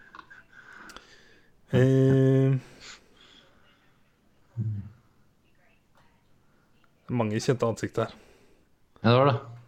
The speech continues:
Speaker 2: Herregud, alle er kjente.
Speaker 1: Jep.
Speaker 2: Jesus Christ.
Speaker 1: Eh, men det handler om, eh, en, eh, et mord på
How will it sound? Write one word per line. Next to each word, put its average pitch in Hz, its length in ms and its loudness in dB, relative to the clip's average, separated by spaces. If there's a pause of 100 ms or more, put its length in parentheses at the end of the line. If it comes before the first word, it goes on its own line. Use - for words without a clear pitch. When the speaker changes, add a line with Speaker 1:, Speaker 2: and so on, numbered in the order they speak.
Speaker 2:
Herregud, 82 360 -4
alle 110 180 2
er 107 80 0
kjente. 92 240 -4 (340)
Speaker 1:
Jep. 117 300 -4
Speaker 2:
Jesus - 340 -10
Christ. - 360 -16 (1300)
Speaker 1:
Eh, 113 520 2 (1080)
men 143 100 -4
det 147 160 4
handler 139 300 2 (100)
om, 151 220 2
eh, 127 400 2 (1300)
en, 190 280 2
eh, 165 400 6
et 147 140 -6
mord 120 340 2 (120)
på 123 140 4